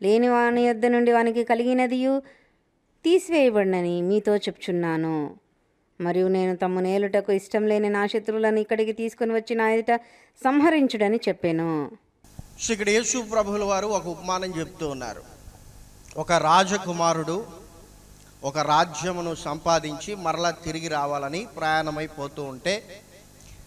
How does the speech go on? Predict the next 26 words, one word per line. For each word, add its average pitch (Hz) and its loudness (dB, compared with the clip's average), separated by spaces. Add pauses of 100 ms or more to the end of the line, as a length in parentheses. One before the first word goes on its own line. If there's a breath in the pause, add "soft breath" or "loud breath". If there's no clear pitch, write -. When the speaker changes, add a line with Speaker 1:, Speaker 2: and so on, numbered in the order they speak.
(260)
Speaker 2:
ఆయన 180 2
కనిపించింది 185 -4
తన 180 -6
దగ్గర 175 -2
ఉన్నటువంటి 170 -6 (1160)
మినాలు 160 2 (100)
కొన్ని 143 -10 (180)
తన 139 -6
దాసులకు 160 0
ఇస్తే, 143 -4 (120)
"నేను 165 -2
వచ్చే 180 -2
లోపల 196 2
వీరు 175 -4
వ్యాపారం 151 -4
చేసి 156 -10 (640)
ఏం 196 -2
చేస్తారో 180 -4
చూద్దామని" 156 -6 (220)
పది 151 -2
మందిని 156 -6
పిలిచి 156 -10 (600)
పది 151 -2
మినాలు, 151 -2
అంటే 151 -6
ఒక్కొక్కరికి 185 -8